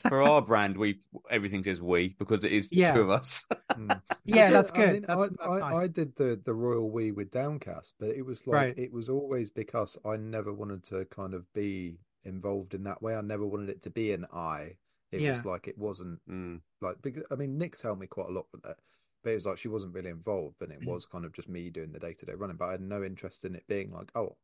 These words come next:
Speaker 3: I," this sort of thing. It was kind of like,
Speaker 2: Yeah.
Speaker 3: I just wanted to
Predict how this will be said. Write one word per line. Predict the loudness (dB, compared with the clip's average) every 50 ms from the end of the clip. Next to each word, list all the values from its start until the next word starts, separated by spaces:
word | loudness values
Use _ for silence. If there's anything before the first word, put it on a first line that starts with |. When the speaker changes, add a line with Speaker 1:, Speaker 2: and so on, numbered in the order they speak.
| _ _
Speaker 3:
I," | -4 -2 -2 -2 -4 -6 -12 -18 _ _ _ _ _ _ _ _ _ _ _ _ _ _ _ _
this | -16 -16 -12
sort | -10 -10 -10 -10
of | -10 -14
thing. | -14 -14 -14
It | -16 -16
was | -16 -8
kind | -8 -6 -6 -4
of | -2 0
like, | 2 2
Speaker 2:
Yeah. | 2 0
Speaker 3:
I | -4
just | -8 -10 -12 _
wanted | -10 -10 -10 -12 -8
to | -8 -6 -4 -4 -6 -8